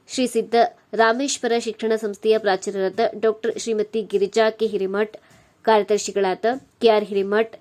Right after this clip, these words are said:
ಎನ್ ಎಸ್ ಎಸ್ ಅಧಿಕಾರಿಗಳಾದ ಎಸ್ ಎಂ ಕೊಟಪಾಕಿ, ಶಿಬಿರದ ಮಲಪ್ರಭಾ ತಂಡದ ನಾಯಕರಾದ ಮಹಮ್ಮದ್ ಹುಸೇನ್ ಇದ್ದರು. ಶಿಕ್ಷಕ, ವಿದ್ಯಾರ್ಥಿ ಸಾಬ್ರೆಡ್ಡಿ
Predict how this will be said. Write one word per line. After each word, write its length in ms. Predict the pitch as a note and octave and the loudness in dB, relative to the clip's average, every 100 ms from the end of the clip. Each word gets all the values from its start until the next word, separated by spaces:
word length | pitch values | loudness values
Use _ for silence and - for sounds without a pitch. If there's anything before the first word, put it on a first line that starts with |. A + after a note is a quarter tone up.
| _ | _
ಎನ್ 140 | G#3 A3 | 0 2
ಎಸ್ 180 | A3 | 4
ಎಸ್ 160 | A#3 A3+ | 2 2
ಅಧಿಕಾರಿಗಳಾದ 800 | - G3+ G3 G#3+ F#3+ G3 F#3 F#3 G#3+ B3+ _ - _ _ | -4 -6 -4 -2 -2 0 -2 0 -2 -2 _ -20 _ _
ಎಸ್ 220 | - A3 A#3+ | -4 0 2
ಎಂ 140 | A#3+ B3 _ | 2 -2 _
ಕೊಟಪಾಕಿ, 600 | G3+ G3+ G3+ F#3 A3 B3 - | -4 0 0 0 -4 -8 -8
ಶಿಬಿರದ 440 | - G#3 G#3+ G#3+ A#3+ C4 - _ | -10 -2 -2 2 2 0 -4 _
ಮಲಪ್ರಭಾ 560 | G3+ B3 B3 A#3+ A3+ A3 | 4 4 4 0 2 0
ತಂಡದ 440 | A3 F#3+ F#3+ F#3+ A3 | 0 -4 -4 -2 -2
ನಾಯಕರಾದ 580 | G3+ F#3+ G3+ G3+ F4 - - _ _ | 0 -2 0 -2 0 -4 -8 _ _
ಮಹಮ್ಮದ್ 500 | G3+ A3+ A#3+ A#3 A#3+ | -2 0 0 0 0
ಹುಸೇನ್ 340 | - G#3+ A3+ G#3 | -4 0 4 4
ಇದ್ದರು. 300 | F#3+ F3 - _ _ _ - - | 0 -4 -8 _ _ _ -20 -16
ಶಿಕ್ಷಕ, 460 | - B3 - A#3 B3 A#3+ - | -8 -6 -4 -2 0 0 0
ವಿದ್ಯಾರ್ಥಿ 560 | G#3 A#3 A3 G#3+ A#3+ C4+ - _ | -4 0 2 0 -4 -6 -12 _
ಸಾಬ್ರೆಡ್ಡಿ 600 | - G#3+ G#3 G#3 F#3+ | 2 2 4 0 0